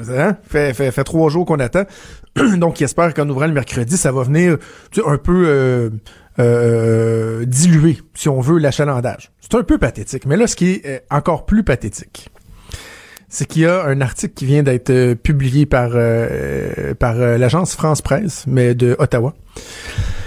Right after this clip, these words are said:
Tu sais, un des objectifs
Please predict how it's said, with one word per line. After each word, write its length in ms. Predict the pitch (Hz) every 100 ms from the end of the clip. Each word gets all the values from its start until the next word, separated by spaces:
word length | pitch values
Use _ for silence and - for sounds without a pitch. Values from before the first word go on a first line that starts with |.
| - - - - - -
Tu 80 | - - - - _ -
sais, 220 | 185 - - _ _ _ _ _
un 160 | 196 208
des 180 | 165
objectifs 760 | 156 143 143 - 196 185 -